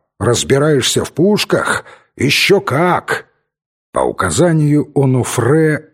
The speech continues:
комендор, поднявшийся на палубу за добровольцами, уводит барбатинца,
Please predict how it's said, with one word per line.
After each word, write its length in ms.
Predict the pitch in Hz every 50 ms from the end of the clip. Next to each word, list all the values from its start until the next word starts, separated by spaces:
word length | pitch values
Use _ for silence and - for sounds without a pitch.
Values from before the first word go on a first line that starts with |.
| _ _
комендор, 880 | - - 139 131 131 139 135 131 127 117 - 120 90 - - - - - _ _ _ _ _ -
поднявшийся 800 | - 85 113 98 - 101 131 127 113 - - 120 107 - - 113
на 140 | 107 110 110
палубу 340 | - 120 120 110 107 101 113
за 140 | - 107 90
добровольцами, 880 | 92 80 78 73 67 120 143 139 117 - 147 143 143 147 147 131 123 - - - _ -
уводит 540 | 147 120 92 - - 120 143 123 135 131
барбатинца, 920 | 113 110 131 127 127 135 139 - - 185 135 95 78 - - - - -